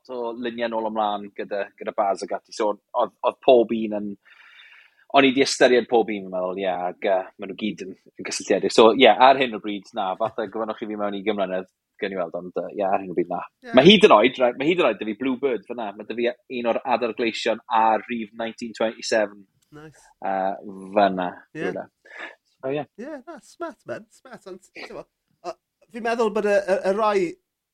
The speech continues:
Speaker 2: sydd falle yn, yy, yn cael tattoos chi'n difaru, chi, chi, amser chi'n ifanc a ddim yn, ddim yn meddwl, yym, y
Speaker 1: Mm.
Speaker 2: pethau 'ma. I mean, ma' gen i un dwi yn sort of difaru, yym,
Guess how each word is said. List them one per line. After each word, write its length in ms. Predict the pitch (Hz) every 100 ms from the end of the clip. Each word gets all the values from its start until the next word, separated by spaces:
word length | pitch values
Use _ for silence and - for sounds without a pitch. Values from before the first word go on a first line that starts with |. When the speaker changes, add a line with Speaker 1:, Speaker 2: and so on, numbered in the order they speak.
| _ -
Speaker 2:
sydd 180 | 175 170
falle 500 | 156 - 160 156 -
yn, 180 | 151 147
yy, 340 | 147 143 143 -
yn 100 | 135
cael 200 | 127 131
tattoos 500 | - 127 156 135 123
chi'n 160 | 147 127
difaru, 600 | 131 139 131 127 120 120 117
chi, 140 | 143
chi, 160 | - - 135
amser 240 | 131 143
chi'n 140 | 156 131
ifanc 400 | 123 131 117 127
a 80 | 123
ddim 160 | 127
yn, 120 | 123 120 -
ddim 180 | 135 120
yn 60 |
meddwl, 500 | 131 117 117 113 110 - _ _ _ _ _
yym, 520 | 113 113 110 110 110 117
y 80 | 113
Speaker 1:
Mm. 120 | 107
Speaker 2:
pethau 320 | 107 - 120
'ma. 180 | 113 113
I 160 | 117 123
mean, 160 | 131
ma' 80 | 131
gen 260 | 127 147 131
i 380 | 131 131 123
un 220 | 117 117 113 _ _ _ _ _ -
dwi 180 | 131 120
yn 280 | 113 110 110
sort 260 | - 131 92
of 100 | -
difaru, 720 | 107 107 104 101 101 104 104
yym, 1040 | - 107 107 107 104 104 104 101 101 101